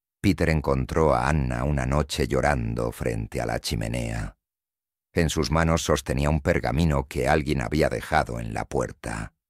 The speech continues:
Era un mapa, dibujado con líneas temblorosas,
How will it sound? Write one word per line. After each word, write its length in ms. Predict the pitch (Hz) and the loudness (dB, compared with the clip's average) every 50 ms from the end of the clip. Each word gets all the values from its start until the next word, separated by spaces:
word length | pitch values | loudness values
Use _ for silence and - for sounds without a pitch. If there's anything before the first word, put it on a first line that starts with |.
| _ _ _ _ _ _ _ _ _ | _ _ _ _ _ _ _ _ _
Era 220 | - 113 120 127 120 | 0 0 2 4 4
un 200 | 107 85 69 67 | 2 2 2 2
mapa, 600 | 73 67 57 - - 62 60 58 57 52 - _ _ _ _ _ _ _ - | 2 0 0 -2 -4 -6 -6 -6 -6 -8 -10 _ _ _ _ _ _ _ 0
dibujado 500 | 101 101 - 73 - - 85 80 85 76 | 2 4 4 4 2 2 2 2 2 2
con 260 | - 78 67 60 64 | 0 -2 -2 0 0
líneas 560 | 78 92 92 87 78 73 69 67 65 - - | 2 4 4 4 4 2 0 -2 -2 -4 0
temblorosas, 1000 | - 80 73 69 64 65 62 60 78 90 92 - - - 65 58 57 - - - | 0 2 2 2 0 0 0 2 4 4 4 2 2 -2 -2 -2 -2 -4 -8 -12